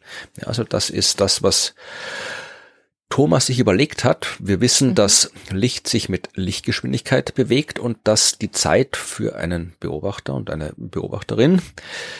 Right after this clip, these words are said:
Speaker 1: sich umso langsamer, äh, umso langsamer vergeht, je schneller man sich bewegt. Das ist bestätigt im Experiment durch die Relativitätstheorie.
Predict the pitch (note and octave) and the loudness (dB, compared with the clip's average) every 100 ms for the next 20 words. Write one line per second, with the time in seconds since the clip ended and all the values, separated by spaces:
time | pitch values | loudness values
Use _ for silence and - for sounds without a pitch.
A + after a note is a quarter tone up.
0 | - - - C3+ - - D#3 C#3+ B2+ G#2+ | -8 0 2 2 0 2 4 6 6 6
1 | F2 - G2+ G2 C#3 F#3 - - F2+ F2+ | 2 2 4 6 4 0 -2 2 4 4
2 | A#2+ B2+ - E2 E2 - _ _ _ - | 4 2 -6 -14 -14 -16 _ _ _ -4
3 | C3+ A#2+ F2+ C3 - A2+ G2+ F#2+ - A2 | 2 4 4 2 0 -2 -2 -2 0 0
4 | D3+ - G2+ B2 - - G2 A2+ A2+ A2 | 0 -4 0 2 2 2 2 2 2 -2
5 | - G2+ C#2+ - - E2+ - F#2+ F2+ - | 2 2 2 -2 -6 -6 -4 0 0 0
6 | - _ _ _ - E2 - F2 G#2 A2+ | -4 _ _ _ -4 0 2 2 2 2
7 | G#2+ - - - - - - - - F2+ | 0 -2 -4 -6 -6 -6 -2 -2 0 2
8 | E2+ G#2 G#2+ - - F2+ F2+ - - F2+ | 4 4 2 -6 0 2 2 -2 -4 -4
9 | - - E2+ E2+ F2 - F#2+ D2 - | -4 -2 0 2 2 4 2 2 -2